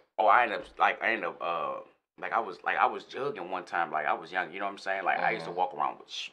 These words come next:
Speaker 1: you know what I'm saying?
Speaker 2: Mm-hmm.
Speaker 1: And this one dude pulled up to me. He had tents, you know what I'm saying? And, like, I, like, one time I prayed in the shower. I'm like, I'm like, "God, please send me somebody. Like, I just wanna get signed and just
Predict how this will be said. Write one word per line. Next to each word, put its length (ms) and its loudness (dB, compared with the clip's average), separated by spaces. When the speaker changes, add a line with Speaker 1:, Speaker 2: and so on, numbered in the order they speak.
Speaker 1:
you 80 -4
know 40 2
what 80 2
I'm 80 -6
saying? 300 0
Speaker 2:
Mm-hmm. 440 -2
Speaker 1:
And 80 -2
this 140 -2
one 240 0
dude 240 -4
pulled 240 -2
up 140 -2
to 120 -8
me. 160 -8
He 80 -10
had 220 -2
tents, 320 -4
you 120 -12
know 80 0
what 80 2
I'm 60 -6
saying? 400 -4
And, 120 -6
like, 160 4
I, 180 6
like, 220 -2
one 160 -2
time 180 -2
I 60 2
prayed 220 -8
in 60 -8
the 60 -10
shower. 320 0
I'm 120 0
like, 200 -6
I'm 80 -10
like, 160 -4
"God, 240 0
please 320 -8
send 180 -4
me 60 -6
somebody. 480 -2
Like, 320 -6
I 100 6
just 160 -2
wanna 220 -6
get 160 -14
signed 400 2
and 140 -12
just 200 -18